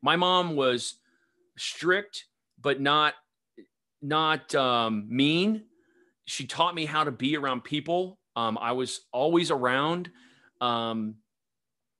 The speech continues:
and so I, I, I was a good kid,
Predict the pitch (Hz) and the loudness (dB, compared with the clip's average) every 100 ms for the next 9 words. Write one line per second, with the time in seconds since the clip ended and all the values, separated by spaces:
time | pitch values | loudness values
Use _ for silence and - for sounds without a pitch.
0 | _ _ 127 117 160 143 135 131 127 147 | _ _ -6 -2 2 2 2 0 -2 -2
1 | - 139 170 120 _ _ - - - 120 | 0 0 0 -4 _ _ -14 -12 -6 0
2 | 180 202 170 180 - 233 - - | 0 0 0 0 4 4 4 0